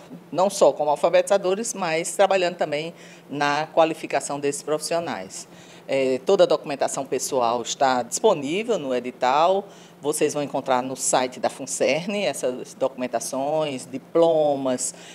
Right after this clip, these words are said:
é, todo o, o material que é solicitado para fazer a inscrição. O formulário também tá lá disponível, já para você preencher e levar para o local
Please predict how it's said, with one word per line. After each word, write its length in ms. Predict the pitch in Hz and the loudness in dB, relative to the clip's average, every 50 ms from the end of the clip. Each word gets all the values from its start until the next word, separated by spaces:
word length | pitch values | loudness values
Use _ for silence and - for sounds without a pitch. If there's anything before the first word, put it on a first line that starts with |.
| - - - | -16 -8 -4
é, 380 | 131 131 127 123 120 120 117 - - | -2 -2 0 0 0 -2 -4 -2 0
todo 880 | 170 160 160 160 160 147 143 151 151 143 135 135 131 127 123 120 127 - - - - | 2 4 4 2 2 0 -2 -2 -2 -2 -2 -2 -2 -2 -2 -4 -4 -8 -12 -14 -8
o, 360 | - 143 139 139 - - - - | -4 -2 -2 -2 -2 -4 -8 -10
o 60 | - | -4
material 420 | 143 147 143 - 151 131 131 131 127 | -2 0 2 2 2 2 2 2 2
que 140 | - - | 0 0
é 40 | 143 | -2
solicitado 560 | 139 - 143 131 - - - 135 135 131 127 - - | 0 0 -2 -2 -2 -2 0 0 0 0 -2 -8 -6
para 160 | - 135 131 | -2 -2 -2
fazer 260 | - - 123 - 135 | -2 -2 -6 -6 -8
a 20 | 123 | -8
inscrição. 680 | 123 - - - 131 - - - 123 127 143 160 196 - - | -8 -10 -12 -12 -10 -8 -4 -4 -2 -2 0 -2 -2 -2 -2
O 80 | 214 | -2
formulário 720 | 208 - 196 180 175 165 160 156 143 165 202 202 175 160 | 2 4 4 4 4 2 0 0 2 2 2 0 -2 -2
também 320 | - 151 139 139 139 147 151 | -2 -2 -2 -2 -4 -4 -4
tá 160 | 135 127 127 | -2 -2 0
lá 100 | 127 131 | 0 0
disponível, 800 | 127 - - - 135 127 123 127 147 170 190 175 185 180 175 175 - - - - - - - - | -2 -4 -6 -6 -6 -6 -4 -4 -4 -4 -4 -2 -2 -2 -2 -2 -6 -12 -20 -20 -20 -20 -16 -8
já 240 | - - 170 170 170 | -2 2 2 4 4
para 140 | 175 151 | 4 2
você 280 | 143 151 147 - - 139 | 2 2 -2 -2 -2 -2
preencher 760 | 135 135 127 123 127 - - - 139 135 139 143 165 208 220 - - - - - | -2 -2 -2 -2 -2 -6 -4 -2 0 0 2 2 0 -2 -2 -6 -14 -20 -16 -10
e 80 | 143 143 | -6 0
levar 540 | 143 147 143 135 123 131 147 151 147 147 143 | 2 4 4 4 2 2 2 2 2 2 2
para 200 | 143 139 139 147 | 2 2 2 0
o 200 | 139 131 131 135 | -2 -4 -4 -2
local 600 | 139 147 147 - - - 143 135 127 123 123 | 2 2 2 2 2 2 4 4 4 2 0